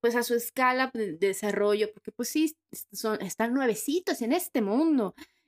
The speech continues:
eh, pero no por eso no pueden razonar, n-, ni sus sentimientos no son válidos. Entonces,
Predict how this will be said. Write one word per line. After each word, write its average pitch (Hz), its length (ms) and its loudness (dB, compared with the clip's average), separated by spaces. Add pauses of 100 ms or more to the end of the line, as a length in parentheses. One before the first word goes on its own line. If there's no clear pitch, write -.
eh, 196 540 0
pero 220 200 4
no 269 200 2
por 285 160 2
eso 262 260 2
no 247 160 0
pueden 240 260 2
razonar, 202 960 -2
n-, 202 360 -6
ni 220 240 0
sus 196 140 -4
sentimientos 185 560 -6
no 165 100 -14
son 147 320 -10
válidos. 202 1040 0 (440)
Entonces, 254 840 -2